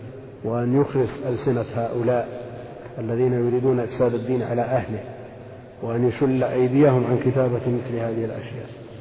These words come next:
فيقول رحمه الله تعالى: "فإذا تقرر هذا، فينبغي لكاتب الحديث أو غيره من العلوم، التفسير، الفقه، التوحيد،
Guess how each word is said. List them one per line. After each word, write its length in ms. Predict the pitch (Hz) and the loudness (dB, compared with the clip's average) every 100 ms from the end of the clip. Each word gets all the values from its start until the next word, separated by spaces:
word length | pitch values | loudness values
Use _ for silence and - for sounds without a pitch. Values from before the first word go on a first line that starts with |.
| - - - - - - - - - - - - - - - - - | -16 -16 -18 -20 -20 -20 -20 -20 -20 -20 -20 -20 -20 -20 -20 -20 -2
فيقول 400 | 139 143 147 165 | 4 6 6 6
رحمه 340 | 147 151 147 | 6 8 8
الله 280 | 147 143 135 | 8 8 6
تعالى: 300 | 135 143 139 | 4 4 4
"فإذا 240 | 131 127 | 4 4
تقرر 460 | 123 - 147 139 131 | 2 0 2 4 4
هذا، 280 | 123 143 135 | 4 4 4
فينبغي 600 | 127 131 143 147 131 131 | 2 4 6 6 6 4
لكاتب 440 | 143 143 127 123 | 4 4 4 2
الحديث 440 | 104 117 113 120 104 - - - - - - - - 170 | -2 -4 -4 -4 -6 -10 -12 -14 -16 -16 -18 -18 -6 2
أو 120 | 160 | 4
غيره 340 | 131 147 131 | 6 6 6
من 260 | 117 113 107 | 4 2 0
العلوم، 320 | 127 117 120 101 - | 0 0 -2 -4 -6
التفسير، 520 | - 135 - 127 123 - - - - - - - - | -2 -2 -2 0 0 -2 -10 -14 -14 -16 -18 -8 -2
الفقه، 440 | 135 117 127 - - - - - - - - - - | 0 4 4 4 -6 -12 -14 -14 -16 -18 -18 -18 -8
التوحيد، 920 | 135 123 143 151 - 131 - 127 131 | -4 -2 -2 0 4 4 4 2 2